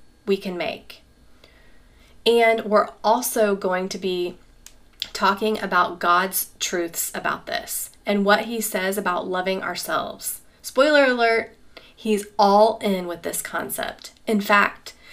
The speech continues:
I'm going to wrap up today's podcast with a couple amazing inspirational scriptures that give insight to what God thinks about this. In First John,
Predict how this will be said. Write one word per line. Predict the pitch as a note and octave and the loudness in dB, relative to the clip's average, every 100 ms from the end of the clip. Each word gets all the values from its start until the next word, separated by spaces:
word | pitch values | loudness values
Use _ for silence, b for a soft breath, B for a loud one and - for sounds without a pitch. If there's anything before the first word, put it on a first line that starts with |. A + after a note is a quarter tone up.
| B B B | B B B
I'm | G3 A3 | 4 6
going | A3+ A3 A3 G#3+ | 6 6 6 2
to | G3+ F3+ | -2 2
wrap | F3+ G3+ A3+ | 2 2 2
up | A3 A3 - - _ - | 0 0 -8 -20 _ -16
today's | - F#3+ F#3+ A3 - | -6 0 2 2 -2
podcast | - F3+ - F3+ E3+ F3 - | -2 -2 -2 -2 -2 -2 -6
with | F#3+ | -8
a | F#3+ | -6
couple | - A3 B3+ C4 - | -2 -2 -2 -4 -4
amazing | G#3 F#3 F3+ F#3 G3 A3 A3+ | -4 -2 -4 -4 -2 -2 -2
inspirational | G3 G#3 G#3 A3 G3 G3 A3 G#3+ G#3+ | -2 -2 -2 -2 -2 -2 -2 -2 -2
scriptures | - F3 - G#3+ G#3+ A3 A3 B B B B B | -4 -6 -6 -4 -2 -4 -8 B B B B B
that | G3 F#3+ | 4 6
give | G#3+ G#3+ | 2 2
insight | G#3+ G#3 F#3 E3+ E3+ - | -2 0 0 0 0 -2
to | - | -6
what | F3+ G3 G#3+ - | -2 0 -2 -2
God | F#3+ F3+ F#3 - | 0 0 -2 -6
thinks | F3+ F3 - | -8 -8 -6
about | - - - | -4 -4 -6
this. | - - - - - _ - _ _ - | -8 -6 -6 -8 -12 _ -20 _ _ -2
In | G#3+ G3+ | 0 2
First | G#3+ A3 B3 F#3 | 2 2 2 -2
John, | F#3+ E3+ E3+ F#3 | -2 0 0 -2